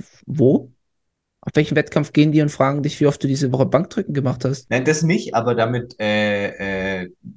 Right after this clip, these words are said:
Speaker 2: damit erschaffst du ja zu einem gewissen Teil den Look, den du hast.
Speaker 1: Und was, wenn du einfach by default so aussiehst?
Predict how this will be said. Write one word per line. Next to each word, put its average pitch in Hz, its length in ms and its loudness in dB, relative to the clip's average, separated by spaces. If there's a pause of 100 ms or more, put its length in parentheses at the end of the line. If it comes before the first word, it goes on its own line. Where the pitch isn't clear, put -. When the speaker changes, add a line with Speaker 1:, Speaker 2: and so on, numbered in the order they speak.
(340)
Speaker 2:
damit 98 380 -4
erschaffst - 520 -4
du - 60 -6
ja 90 260 0
zu - 180 -8
einem 90 480 -4
gewissen 95 340 -4
Teil 87 260 -2
den 87 160 -4
Look, - 200 -8
den 87 140 -10
du 82 140 -8
hast. - 220 -8
Speaker 1:
Und 139 80 4
was, 135 160 2
wenn 139 100 6
du 135 80 6
einfach 123 280 2
by 127 220 4
default 127 440 2
so - 140 0
aussiehst? - 580 -2